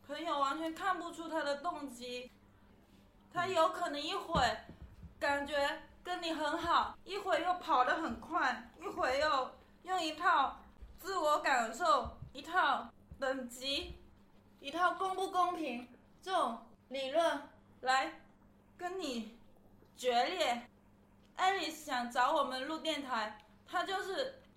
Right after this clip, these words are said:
来找我们录电台。Alice 不是朋友，Alice 想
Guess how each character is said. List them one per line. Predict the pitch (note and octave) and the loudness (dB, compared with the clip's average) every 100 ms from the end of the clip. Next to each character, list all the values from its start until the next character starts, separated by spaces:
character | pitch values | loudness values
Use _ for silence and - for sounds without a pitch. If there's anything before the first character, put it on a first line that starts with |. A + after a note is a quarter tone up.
| - | -14
来 | - B3+ C#4+ | 2 2 2
找 | C#4+ C4 | 4 4
我 | C#4+ | 4
们 | B3 | -2
录 | C#4 | -8
电 | D#4 D#4 | -6 -6
台。 | C#4+ C#4 | -4 0
Alice | D#4 G4 G4 - | 4 4 2 -2
不 | A#3+ D4 | -6 -4
是 | G4 | -2
朋 | G4 B3 C4 | 2 2 4
友， | C#4+ A3 - - - - | 4 2 0 -10 -20 -10
Alice | - F#4 G4+ D4+ - | 0 2 2 -2 -6
想 | D#4 B3 A3 - | -2 -2 -2 -8